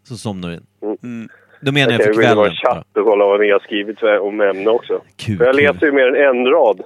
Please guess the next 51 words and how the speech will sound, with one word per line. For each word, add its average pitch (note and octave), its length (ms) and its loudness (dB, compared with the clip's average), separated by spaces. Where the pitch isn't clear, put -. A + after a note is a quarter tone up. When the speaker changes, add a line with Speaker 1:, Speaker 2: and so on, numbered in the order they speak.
Speaker 3:
Ja, C3+ 100 -8
just E3+ 220 -8
det. B2+ 80 -10
Du F3 240 -2
var, E3 140 -2
du D3+ 160 -6
var G3 120 -2
den G3+ 200 -2
killen C3+ 220 -6
som B2+ 140 -10
läste C#3+ 380 -4
det B2+ 100 -6
man A#2+ 140 -10
skrev. A#2+ 260 -10
Speaker 1:
Okej. A#2 240 -6
Speaker 2:
Ja. B2+ 160 2
Speaker 3:
Den D#3 100 -2
andra E3 240 -4
är D#3 40 0
ju C#3+ 80 -6
faktiskt B2+ 280 -14
här. B2 240 -6
Speaker 1:
Mm, A2 260 -8
jag, C3+ 100 2
Speaker 2:
Ja. C#3+ 200 0
Speaker 1:
jag A#2+ 160 -4
läser B2 380 -2
ju A#2 40 -6
det A2 100 -4
jag A2 220 -2
måste, A#2 300 -6
tycker G#2+ 220 -8
jag G2 80 -8
själv. G#2+ 180 -6
Jag C3 140 0
får D#3+ 80 0
ju E3+ 60 4
skit E3 300 -2
i - 80 -14
alla G3+ 420 0
former E3 300 -6
av C#3+ 60 -2
grupper C#3+ 360 -4
jag C#3 60 -2
är C#3 40 -4
med E3 160 -6
i C3+ 140 -4
på C3 120 -14
Messenger, B2 600 -6
så - 140 -2
får - 80 0